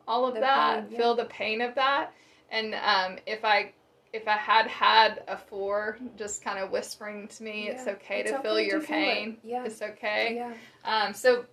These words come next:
Speaker 1: yeah, so just a plug. I can't wait for that episode because
Speaker 2: Oh, it'd
Speaker 1: each
Speaker 2: be
Speaker 1: number
Speaker 2: great.
Speaker 1: offers us so much.
Speaker 2: I agree. And again,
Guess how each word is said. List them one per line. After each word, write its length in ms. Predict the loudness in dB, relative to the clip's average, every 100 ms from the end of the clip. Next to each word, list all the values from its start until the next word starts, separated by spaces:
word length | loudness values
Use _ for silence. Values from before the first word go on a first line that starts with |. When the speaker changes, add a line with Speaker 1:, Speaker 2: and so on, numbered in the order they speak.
| _
Speaker 1:
yeah, 220 | 0 2 2
so 180 | -4
just 240 | -12 -8 -6
a 80 | -4
plug. 420 | 0 0 0 -2
I 120 | -6
can't 260 | -2 -2 0
wait 240 | 0 0
for 100 | -2
that 200 | 0 2
episode 600 | 2 0 -8 -6 -4 -4 0
because 240 | 4 6
Speaker 2:
Oh, 120 | 6
it'd 140 | 4 0
Speaker 1:
each 80 |
Speaker 2:
be 60 | 0
Speaker 1:
number 220 | 0 2 2
Speaker 2:
great. 100 | 6
Speaker 1:
offers 480 | 6 4 -2 -4
us 160 | -8 -10
so 220 | -4 -4
much. 300 | -2 -4 -6 -2 6
Speaker 2:
I 140 | 6
agree. 500 | 6 2 0 -2 -2 0
And 200 | 2 2
again, 520 | 2 6 6 4